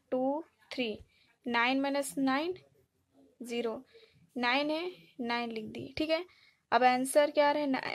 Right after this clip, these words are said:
आंसर is नाइंटी थाउजेंड। नेक्स्ट थ्री टाइम्स ज़ीरो, थ्री टाइम्स ज़ीरो, वन, टू, थ्री, सिक्स माइनस वन, फ़ाइव, वन माइनस वन, वन, so answer is fifteen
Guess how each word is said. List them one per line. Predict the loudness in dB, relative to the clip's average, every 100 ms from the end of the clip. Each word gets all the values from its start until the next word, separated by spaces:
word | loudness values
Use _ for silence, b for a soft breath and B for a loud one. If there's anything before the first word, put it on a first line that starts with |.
| 0
आंसर | 2 4 4
is | 2 -2
नाइंटी | 0 2 2 0 0 2 2 -2 -2
थाउजेंड। | 6 8 8 0 2
नेक्स्ट | 2 2 -2 -6
थ्री | 0 4
टाइम्स | 4 4 2
ज़ीरो, | 2 2 4
थ्री | 0
टाइम्स | 2 0 -2
ज़ीरो, | -4 -2
वन, | 0 0 0 -2 -8 -14 _
टू, | 0 2 0 -4 _ _ _ -6
थ्री, | -4 -4 -10 _ _ B B B B B
सिक्स | -4 -2 -2 2
माइनस | 4 4 0 0
वन, | 0 0 -4 -8 _ _ _ _ -4 0
फ़ाइव, | 2 0 -6 -14 b b 2
वन | 6 6 6
माइनस | 4 4 0 0
वन, | 2 2 -2 -10 _ _ -4
वन, | 2 4 2
so | 0 0
answer | 0 2 2 2
is | 0 -6
fifteen | -6 -6 -4 -2 -2